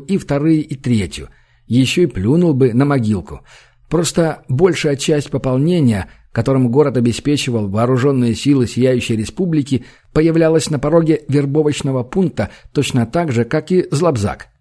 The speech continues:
взмыленными, надсадно дыша и затравленно барабаня в запертую дверь.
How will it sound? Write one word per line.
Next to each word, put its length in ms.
взмыленными, 920
надсадно 540
дыша 580
и 120
затравленно 640
барабаня 640
в 60
запертую 500
дверь. 320